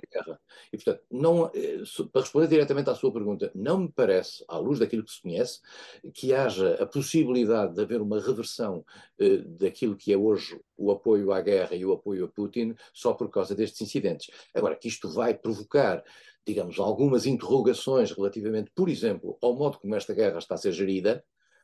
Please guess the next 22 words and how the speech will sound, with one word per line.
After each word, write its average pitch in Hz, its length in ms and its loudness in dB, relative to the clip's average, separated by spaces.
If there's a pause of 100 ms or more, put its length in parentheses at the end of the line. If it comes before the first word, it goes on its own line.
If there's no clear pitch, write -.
(140)
isso - 200 -10
é - 20 -6
verdade, 107 420 -2
porque 90 380 -4 (240)
as - 80 -10
pessoas 90 340 -2
ao 101 160 6
verem, 98 540 2 (240)
eh, 87 60 -2 (260)
dezenas 95 440 2
de 92 60 -6
milhares 104 280 2
de 110 40 -4
mortos, 110 380 0
ao 85 100 2
verem 98 280 2
muito 104 260 -2
material 107 500 0 (220)
destruído, 117 680 0 (320)
eh, - 200 -8
ao 113 180 0
verem, 117 500 0